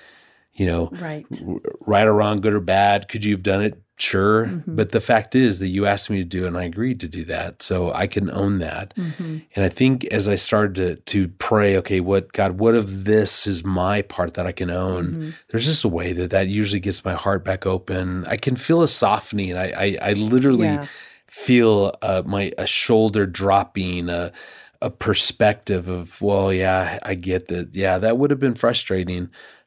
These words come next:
Speaker 1: for Erin." I try to then put myself in your shoes. What would that be
Speaker 2: Mm-hmm.
Speaker 1: like if I
Speaker 2: Mm-hmm.
Speaker 1: had asked you to do something and come back to find out not only did you not do it, but, you know, I've ruined,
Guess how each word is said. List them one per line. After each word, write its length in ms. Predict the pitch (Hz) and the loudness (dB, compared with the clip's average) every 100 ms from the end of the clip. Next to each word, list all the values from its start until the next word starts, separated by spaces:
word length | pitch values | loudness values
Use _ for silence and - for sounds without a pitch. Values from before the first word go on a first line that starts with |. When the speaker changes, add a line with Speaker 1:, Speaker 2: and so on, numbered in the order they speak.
| - | -4
Speaker 1:
for 120 | 101 | 0
Erin." 500 | 92 92 87 90 98 | 2 0 0 -4 -4
I 60 | - | -2
try 180 | 160 156 | 4 4
to 60 | |
then 180 | 156 156 | 4 2
put 160 | 151 147 | 2 0
myself 520 | 135 127 135 127 127 | 0 0 0 0 0
in 140 | 110 104 | 0 0
your 140 | 107 | 0
shoes. 380 | - 120 117 101 | -2 0 0 2
What 160 | 107 | 2
would 80 | 101 | 4
that 160 | 107 98 | 2 2
be 60 | 101 | 0
Speaker 2:
Mm-hmm. 80 | |
Speaker 1:
like 380 | 92 98 - - | 0 -2 -6 -6
if 180 | 220 92 | -4 0
I 60 | 92 | 2
Speaker 2:
Mm-hmm. 40 | 95 | 2
Speaker 1:
had 100 | 92 | 2
asked 280 | 92 - | 0 0
you 80 | 101 | -4
to 40 | 92 | -2
do 100 | 101 | -4
something 380 | - 95 92 90 | -2 -4 -2 -4
and 100 | 92 | -4
come 180 | 98 90 | -4 0
back 280 | 90 90 - | 0 -2 -4
to 80 | |
find 320 | 92 95 90 92 | -4 -2 0 2
out 220 | 90 90 - _ | 2 0 -8 _
not 80 | 101 | 0
only 180 | 131 147 | 2 2
did 180 | 101 98 | 0 -2
you 100 | 98 | -2
not 220 | 92 87 | -2 0
do 180 | 135 139 | 2 2
it, 140 | 90 | 2
but, 160 | 101 90 - - - - _ _ | -4 -6 -10 -20 -20 -20 _ _
you 80 | 107 | -2
know, 100 | 87 | 0
I've 280 | 90 82 80 | 0 -2 -8
ruined, 760 | - 107 110 110 104 104 98 | -2 2 4 4 4 0 -4